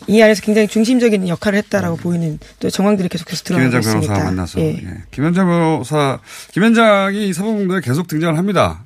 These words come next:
Speaker 2: 예. 등장을 하고 양승태 대법원장도 만났다고 하고, 왜냐하면 김현장이 바로 이, 어, 강제징용 문제에
Speaker 1: 예,
Speaker 2: 예,
Speaker 1: 담당
Speaker 2: 예.
Speaker 1: 사건을 했었습니다.
Speaker 2: 그 일본 쪽 기업들의 그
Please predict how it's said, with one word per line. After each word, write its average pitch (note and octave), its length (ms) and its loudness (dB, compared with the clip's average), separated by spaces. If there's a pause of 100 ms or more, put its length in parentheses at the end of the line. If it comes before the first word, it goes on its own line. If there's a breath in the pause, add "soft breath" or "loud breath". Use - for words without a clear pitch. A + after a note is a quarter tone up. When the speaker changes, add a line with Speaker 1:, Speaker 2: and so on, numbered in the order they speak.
Speaker 2:
예. G2 300 -10 (480 soft breath)
등장을 C3 400 0
하고 B2+ 520 -2 (360 loud breath)
양승태 E3+ 680 0
대법원장도 D3+ 1040 0
만났다고 C3 420 -2
하고, C3+ 320 -2
왜냐하면 D#3 280 0
김현장이 F#3 480 0
바로 D3 440 0 (460 soft breath)
이, D3 500 0 (540 soft breath)
어, A2+ 420 0
강제징용 E3 540 0
문제에 A#2 680 -2 (200)
Speaker 1:
예, F#3 40 -4
Speaker 2:
예, A3 100 0
Speaker 1:
담당 G3+ 560 2 (100)
Speaker 2:
예. A2+ 80 -8
Speaker 1:
사건을 F#3+ 460 -2
했었습니다. E3+ 580 -6
Speaker 2:
그 A#2+ 160 -4
일본 F3 400 0
쪽 D#3 420 0
기업들의 D3 1080 0 (220)
그 A2+ 460 -4